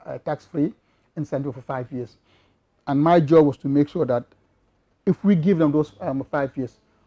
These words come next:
in return, what would Gambia, uh, uh, the government or the Gambian people get from it? And we looked at, uh, employment,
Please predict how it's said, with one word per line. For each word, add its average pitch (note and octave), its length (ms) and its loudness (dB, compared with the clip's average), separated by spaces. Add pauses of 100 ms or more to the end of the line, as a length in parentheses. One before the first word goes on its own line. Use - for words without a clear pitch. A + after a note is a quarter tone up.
(160)
in D#3+ 100 -2
return, C#3+ 400 -2
what E3 160 0
would C#3 180 -8
Gambia, C3+ 460 -6
uh, D#3 220 -16
uh, B2+ 160 -8
the B2 100 -12
government B2+ 400 -6
or C3 80 -6
the C3 100 -10
Gambian C#3 300 -6
people C#3+ 180 -12
get C3 220 -10
from A#2+ 180 -10
it? A2 120 -14 (580)
And C3+ 320 2
we C3+ 80 2
looked D3+ 220 0
at, C3+ 200 -2
uh, C3 140 -2
employment, C3+ 540 -8